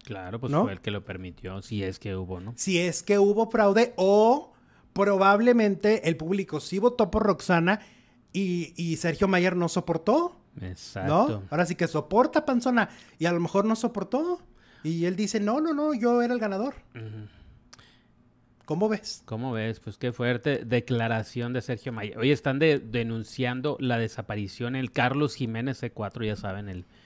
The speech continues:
Speaker 1: este periodista de las, de la nota policíaca, dice que denuncia desaparición de Richie O'Farrill. Asegura que lo tie-, aseguran que lo tienen en una granja.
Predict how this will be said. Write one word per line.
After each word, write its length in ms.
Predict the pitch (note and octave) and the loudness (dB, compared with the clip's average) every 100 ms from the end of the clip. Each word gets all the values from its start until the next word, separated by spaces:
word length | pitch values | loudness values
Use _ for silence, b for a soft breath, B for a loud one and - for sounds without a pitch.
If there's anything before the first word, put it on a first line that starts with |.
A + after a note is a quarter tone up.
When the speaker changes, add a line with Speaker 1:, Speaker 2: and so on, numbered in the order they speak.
| b b | b b
Speaker 1:
este 200 | A2 - | -12 -8
periodista 540 | G2 G2+ F#2+ F#2 - G#2 | -6 -4 -4 -6 -6 -6
de 100 | G2 | -4
las, 360 | F2+ - - - b b b b | -4 -6 -8 -10 b b b b
de 420 | A2 F#2+ F#2 F#2+ | -14 -12 -8 -6
la 400 | F2+ E2+ E2+ E2+ | -4 -6 -6 -10
nota 400 | E2+ F2+ - G2+ | -10 -12 -4 -4
policíaca, 800 | F#2+ F#2 F#2 B2+ A2 A2 C3+ C3 | -4 -8 -8 -6 -4 -2 -2 -2
dice 280 | B2 A2+ C3+ | -2 -4 -4
que 380 | B2 A2+ G#2 G2 | 0 0 -2 -2
denuncia 460 | A#2+ A#2+ C#3+ C#3+ | -2 0 0 4
desaparición 720 | D#3 - C3 A2+ A2+ - C3+ C#3+ | 4 4 0 2 -2 -2 -4 0
de 100 | B2 | 0
Richie 500 | A2+ C3+ - - - | 0 -4 -4 -10 -10
O'Farrill. 760 | - C3 - - C3+ C3+ B2 A#2 | -6 -6 -6 -4 -2 -2 -2 -4
Asegura 380 | A2 A2+ B2 C3+ | -4 -6 -4 -6
que 180 | - | -4
lo 100 | A#2 G2+ | -4 -4
tie-, 200 | _ B2+ | _ -8
aseguran 560 | B2 B2 B2+ C#3 G#3 F3 | -6 -6 -4 0 2 2
que 80 | C3 | 0
lo 120 | A2 | -2
tienen 280 | A#2+ A#2 A2+ | -4 -4 -6
en 80 | G#2 | -8
una 200 | G#2 G2+ | -8 -6
granja. 520 | F#2+ F2 E2+ - | -6 -8 -10 -14